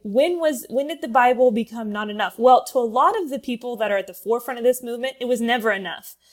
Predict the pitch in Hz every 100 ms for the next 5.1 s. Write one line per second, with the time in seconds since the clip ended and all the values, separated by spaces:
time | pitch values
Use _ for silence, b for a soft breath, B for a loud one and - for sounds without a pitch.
0 | b 233 247 - 294 330 247 269 254 226
1 | 226 - 202 196 185 175 226 - b b
2 | b b - 285 277 269 302 349 523 453
3 | 233 214 214 190 - - - - 214 -
4 | 208 220 202 185 185 180 185 175 151 170
5 | -